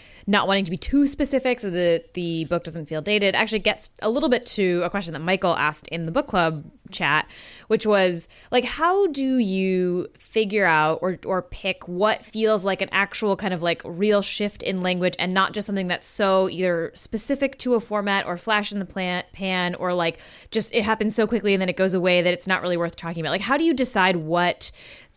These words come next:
fe-, feels like enough to constitute, like, okay, this is a real shift versus just, like, a one-time thing or something that, you know, people only did in their away messages on aim, and it's just, like, so specific it's not worth talking about.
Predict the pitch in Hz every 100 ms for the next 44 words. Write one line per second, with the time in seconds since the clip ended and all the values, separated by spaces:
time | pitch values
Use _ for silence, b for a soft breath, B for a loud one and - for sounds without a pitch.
0 | - - 240 240 - 233 220 208 202 202
1 | 196 196 208 - - 180 180 170 185 175
2 | 202 185 180 147 208 208 180 190 175 -
3 | 185 - 175 165 170 180 175 175 147 143
4 | - - 175 160 - _ 170 180 185 180
5 | 170 165 165 170 165 156 160 165 156 160
6 | 147 B B B 202 240 214 240 226 220
7 | 208 202 190 185 180 - 180 190 196 196
8 | 190 170 170 180 160 170 170 160 160 160
9 | 175 165 170 - 220 196 - - 165 165
10 | 151 156 151 143 151 127 123 - -